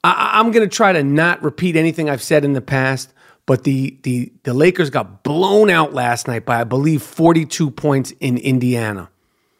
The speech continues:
That's because the entire team is exhausted staying up all night.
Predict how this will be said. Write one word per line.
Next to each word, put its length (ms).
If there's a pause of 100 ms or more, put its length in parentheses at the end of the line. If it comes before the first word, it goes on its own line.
(800)
That's 220
because 300
the 140
entire 540
team 600 (400)
is 200
exhausted 840
staying 400
up 180
all 120
night. 220